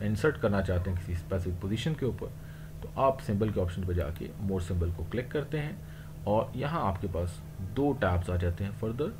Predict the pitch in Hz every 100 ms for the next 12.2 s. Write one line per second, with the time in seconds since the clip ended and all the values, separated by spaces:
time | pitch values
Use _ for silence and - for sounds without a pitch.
0 | - 117 - 95 101 202 131 - 185 214
1 | - - - - - - 90 85 120 110
2 | 98 67 - 113 139 160 - - - 98
3 | 87 92 98 92 87 - - - - -
4 | 104 - - - - - - - - -
5 | - - - - - 98 95 123 165 165
6 | - - 135 156 139 123 120 123 120 -
7 | 113 127 120 107 104 113 98 - - -
8 | 90 104 107 131 127 123 - 98 98 -
9 | - - - 90 92 113 - 98 92 87
10 | 92 90 92 95 90 - 92 87 85 87
11 | - - 123 90 - 98 - 123 127 -
12 | - -